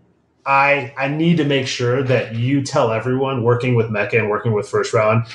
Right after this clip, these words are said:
is the best thing that I ever did. That's how you know I'm gonna fucking hustle my ass off for you. Like,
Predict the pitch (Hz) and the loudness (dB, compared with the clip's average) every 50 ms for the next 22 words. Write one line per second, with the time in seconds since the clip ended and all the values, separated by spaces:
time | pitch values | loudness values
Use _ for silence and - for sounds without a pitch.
0 | - - - 117 117 110 98 - 107 104 - - 120 113 107 98 98 95 104 101 | -14 -8 -6 -4 -2 0 0 2 2 0 2 0 0 0 2 2 0 0 -2 -2
1 | 92 104 110 120 135 - - - - _ _ - 135 139 - 139 143 131 127 123 | 0 2 4 4 2 0 -6 -16 -20 _ _ -2 0 0 0 0 0 0 2 2
2 | 117 113 110 113 107 107 101 - - - 110 - - 110 - - - 107 107 - | 0 0 0 -2 -2 -4 -6 -6 -6 -6 -6 -4 -4 -6 -6 -6 -6 -4 -2 0
3 | 127 113 104 95 92 92 90 92 92 - - 90 92 98 - - - 73 82 220 | 0 2 2 0 -2 -4 -4 -4 -4 -6 -6 -8 -10 -12 -12 -14 -12 -10 -10 -10
4 | - - - - - - 117 107 104 - | -12 -14 -18 -14 -6 -2 -2 -2 -2 -2